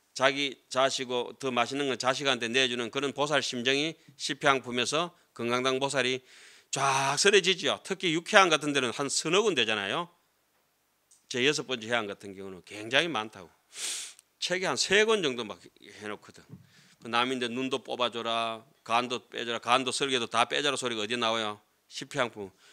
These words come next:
그러니까 우리가 도저히 행할 수 없는 걸 그거 다 얘기해놨어요. 그리고 드디어 그 우리가 수행 중에 수행이라고 할 수 있는 십지품에 가면은,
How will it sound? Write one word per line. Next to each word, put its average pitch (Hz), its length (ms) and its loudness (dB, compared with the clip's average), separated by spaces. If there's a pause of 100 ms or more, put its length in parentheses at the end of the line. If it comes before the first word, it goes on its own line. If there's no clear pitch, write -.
(140)
그러니까 165 200 -4
우리가 165 260 4
도저히 190 400 0
행할 220 300 4
수 180 160 0
없는 208 240 2
걸 170 100 2
그거 139 120 0
다 113 200 0
얘기해놨어요. 101 640 -6 (640)
그리고 175 600 0
드디어 175 360 4
그 156 140 -2
우리가 151 520 4 (280)
수행 175 380 4
중에 147 200 4
수행이라고 135 480 4
할 135 120 4
수 131 140 -6
있는 139 340 -2 (320)
십지품에 170 920 0
가면은, 117 800 2